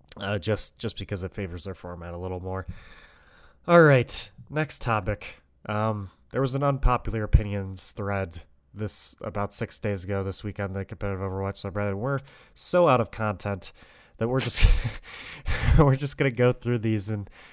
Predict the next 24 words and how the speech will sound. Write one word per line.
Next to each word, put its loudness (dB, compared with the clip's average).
and -2
talk 0
about 2
whether 2
or 2
not -2
if, -6
uh, -4
we 2
agree 4
with 2
these -4
unpopular -2
opinions. -6
These -2
threads 2
are 2
always 0
kind -2
of -4
iffy -6
because -4
it's -6
like -6